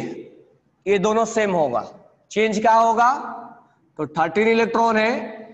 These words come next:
तीन loss हो गया, क्योंकि plus है ना, तो तीन loss हो गया। तो change कहाँ देखने को मिला, यहाँ। chlorine, proton, neutron, अ,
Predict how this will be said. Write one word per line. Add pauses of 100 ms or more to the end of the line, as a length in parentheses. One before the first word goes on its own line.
(340)
तीन
loss
हो
गया, (2250)
क्योंकि
plus
है
ना, (460)
तो
तीन
loss
हो
गया।
तो
change
कहाँ
देखने
को
मिला,
यहाँ। (2750)
chlorine, (1080)
proton,
neutron,
अ,